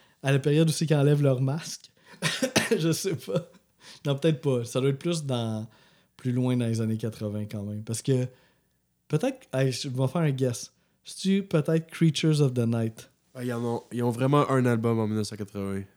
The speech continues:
Speaker 1: Ah, ça parlait de ça,
Speaker 2: Puis
Speaker 1: hein.
Speaker 2: c'est Unmask.
Speaker 1: Unmask,
Speaker 2: Ça avait
Speaker 1: oh shit ! C'est, <laughs> ok, wow !
Speaker 2: Eh, je l'ai déjà vu, ce pochette-là. Il est
Speaker 1: Ouais,
Speaker 2: ma-,
Speaker 1: c'est, c'est la
Speaker 2: il
Speaker 1: grande
Speaker 2: est
Speaker 1: révélation, le Kiss, euh, plus
Speaker 2: Ok, parce qu'il y
Speaker 1: maquillé.
Speaker 2: avait vra-, avant, il y avait vraiment des masques.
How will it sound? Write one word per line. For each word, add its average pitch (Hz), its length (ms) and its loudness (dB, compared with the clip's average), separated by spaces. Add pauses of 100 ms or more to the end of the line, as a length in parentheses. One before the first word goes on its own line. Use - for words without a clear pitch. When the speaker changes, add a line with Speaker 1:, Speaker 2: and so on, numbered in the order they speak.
(100)
Speaker 1:
Ah, 113 60 -10
ça 110 140 -8
parlait 107 320 -6
de 101 40 -12
ça, - 100 -12
Speaker 2:
Puis 113 40 -6
Speaker 1:
hein. 107 120 -4
Speaker 2:
c'est 113 120 -6
Unmask. 104 680 -6 (100)
Speaker 1:
Unmask, 170 500 6
Speaker 2:
Ça 262 140 8
avait 294 100 0
Speaker 1:
oh - 20 -2
shit ! 381 160 -2 (360)
C'est, 233 760 -6
<laughs> - 40 -6
ok, 208 60 4
wow ! 220 380 0 (960)
Speaker 2:
Eh, 135 100 2
je 120 60 -2
l'ai 123 80 2
déjà 127 240 2
vu, 127 120 -2
ce 131 80 -8
pochette-là. 101 480 -10 (200)
Il 110 100 -10
est - 20 -8
Speaker 1:
Ouais, 143 80 2
Speaker 2:
ma-, 156 60 6
Speaker 1:
c'est, 147 180 -4
c'est - 160 0
la 139 120 2
Speaker 2:
il 135 140 0
Speaker 1:
grande 156 200 4
Speaker 2:
est 143 40 2
Speaker 1:
révélation, 135 640 2
le 120 140 -2
Kiss, 139 480 -4
euh, 110 340 -4 (200)
plus - 120 -8
Speaker 2:
Ok, - 160 2
parce 117 120 -6
qu'il 123 100 -4
y - 20 0
Speaker 1:
maquillé. 120 180 0
Speaker 2:
avait 117 160 -4
vra-, - 80 -18
avant, 113 220 -4
il 202 60 0
y 175 40 0
avait 107 120 -2
vraiment 127 180 -2
des 131 140 -2
masques. 143 520 -10